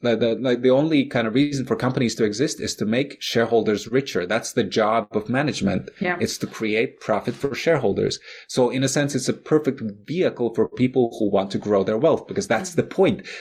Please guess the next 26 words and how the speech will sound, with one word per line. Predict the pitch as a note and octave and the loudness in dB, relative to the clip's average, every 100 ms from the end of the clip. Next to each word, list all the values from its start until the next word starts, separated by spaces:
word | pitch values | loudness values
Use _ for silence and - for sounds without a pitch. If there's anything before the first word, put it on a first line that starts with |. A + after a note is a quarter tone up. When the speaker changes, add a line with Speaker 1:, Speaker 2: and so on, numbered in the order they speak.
| - | -12
Speaker 1:
Companies | - B2+ C3 D3+ E3 E3+ - | -2 -2 0 0 2 0 0
look | G#2+ A2 | 0 0
for | C#3 | 0
ways | C3 G2 F#2+ G2+ | 4 4 4 2
to | - | -2
create | B2+ - F2+ F2+ - | -2 0 0 0 -2
wealth, | C3+ B2 F2+ - _ - | 0 2 0 -10 _ -12
Speaker 2:
Mm-hmm. | F3 F#3+ F#3+ _ - | -10 -10 -14 _ -6
Speaker 1:
right? | G2+ A2 - _ - - | -4 -4 -10 _ -20 -10
So | - C3+ | 2 2
it | C#3 | 4
makes | D#3+ E3+ | 0 -2
sense | - D3+ C3+ | 0 0 2
that | A2+ | 0
investing | A2 B2+ B2 | 0 0 -2
in | A2 | -2
companies | A2+ G2+ - G2 F#2 - - - - - _ - | -2 -4 0 0 0 -2 -6 -20 -20 -20 _ -6
kind | G#2+ | -2
of | G2+ | 0
is | G2 | 0
a | |
good | F#2+ F#2+ | 0 0
idea, | F2 E2+ - - _ - | 0 -4 -6 -12 _ -4
right? | D3+ - | -4 -2
Speaker 2:
Yep. | G3 F#3 - - - - - | -2 -2 -4 -14 -18 -16 -12
Speaker 1:
S-, | - | -14